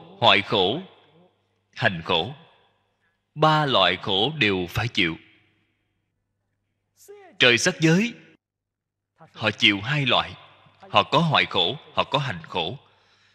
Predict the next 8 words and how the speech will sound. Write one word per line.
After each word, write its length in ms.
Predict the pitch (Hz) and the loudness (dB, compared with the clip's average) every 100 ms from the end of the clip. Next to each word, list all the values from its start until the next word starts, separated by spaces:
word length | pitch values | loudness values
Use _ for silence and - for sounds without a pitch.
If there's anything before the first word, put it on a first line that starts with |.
| _ _ _ | _ _ _
Họ 200 | 113 104 | 0 2
không 300 | - 139 127 | 2 0 -2
có 100 | 170 | -4
khổ 220 | - 87 | -2 -2
khổ. 360 | 107 101 87 156 - _ _ _ _ _ _ _ _ - 403 - | 0 -2 -2 -4 -16 _ _ _ _ _ _ _ _ -20 -20 -8
Cao 160 | - 156 | -2 2
nhất 220 | 160 226 - - - | 4 2 -2 -20 -4
trời 360 | 127 104 101 | 0 0 0